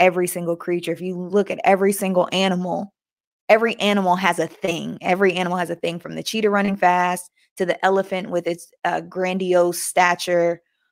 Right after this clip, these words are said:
with, um, a grasshopper jumping. Like, every animal has its, has its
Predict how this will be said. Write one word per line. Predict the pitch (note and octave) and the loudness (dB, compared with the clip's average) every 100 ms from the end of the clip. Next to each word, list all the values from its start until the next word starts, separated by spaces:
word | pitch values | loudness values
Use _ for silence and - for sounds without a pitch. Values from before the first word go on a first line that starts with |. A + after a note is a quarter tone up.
| - | -8
with, | F3+ F#3 E3+ F3 E3+ _ _ _ _ - | 0 4 4 2 -2 _ _ _ _ -8
um, | F3+ F3+ F3+ F3+ F3+ F#3 _ _ - | -4 -2 -4 -6 -8 -12 _ _ 0
a | F#3+ | 0
grasshopper | F#3+ F#3+ F#3 F#3+ - F3+ F3+ F3+ | 4 4 4 2 0 -2 2 0
jumping. | E3+ F#3 F3 F3+ F3+ F3+ | 0 0 0 0 -2 -2
Like, | E3+ E3+ - | -2 -4 2
every | G#3 A3+ A#3+ A#3 E3+ | 2 4 0 -2 -2
animal | G3 F#3+ F3+ F3 | -2 -2 -4 -4
has | E3+ E3+ E3+ | 0 0 0
its, | E3+ - - - _ _ - | -2 -4 -10 -12 _ _ -2
has | G3+ F#3+ | 0 0
its | F3 | -4